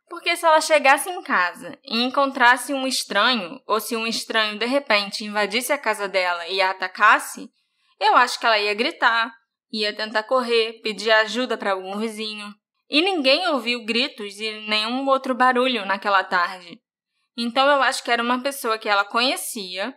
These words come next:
e que ela não gritou ou pediu ajuda pra não chamar a atenção. A gente n-, não sabe o que que tava acontecendo na casa e quem era essa pessoa. Então, assim, a Joan poderia tá em algum tipo de situação comprometedora com aquela pessoa.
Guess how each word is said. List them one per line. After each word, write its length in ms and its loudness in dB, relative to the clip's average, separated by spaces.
e 80 0
que 120 -6
ela 180 2
não 300 0
gritou 520 -2
ou 180 2
pediu 300 -4
ajuda 560 -4
pra 260 -2
não 300 0
chamar 400 4
a 40 4
atenção. 640 -4
A 100 0
gente 280 -4
n-, 140 -4
não 320 0
sabe 720 2
o 120 -10
que 220 2
que 100 -8
tava 240 0
acontecendo 640 -6
na 180 4
casa 600 -2
e 100 -10
quem 380 0
era 160 2
essa 300 -2
pessoa. 600 -10
Então, 400 -2
assim, 540 -6
a 140 4
Joan 360 -2
poderia 520 -2
tá 200 2
em 100 0
algum 280 0
tipo 280 -2
de 120 -10
situação 600 -2
comprometedora 920 0
com 200 -4
aquela 360 0
pessoa. 580 -6